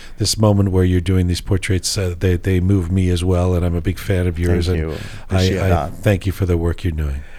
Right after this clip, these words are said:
Speaker 2: Thank you for having me, and thank you for the wonderful work you do and interviews and everything for the community, which is, I think, at this moment, we all have to ha-, have each other's back and support. This is the only thing we can do.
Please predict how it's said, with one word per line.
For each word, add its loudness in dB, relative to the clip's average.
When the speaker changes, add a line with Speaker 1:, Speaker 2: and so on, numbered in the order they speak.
Speaker 2:
Thank 2
you 4
for 4
having 2
me, 0
and -4
thank -4
you 0
for 2
the -2
wonderful 0
work -2
you -2
do 0
and -4
interviews -4
and -2
everything -6
for -4
the -8
community, -6
which -8
is, -8
I -4
think, -8
at -2
this -2
moment, 0
we -4
all 4
have -2
to -6
ha-, -8
have -4
each -8
other's -4
back -6
and -10
support. -6
This -8
is -4
the -6
only -2
thing -8
we -6
can -8
do. -10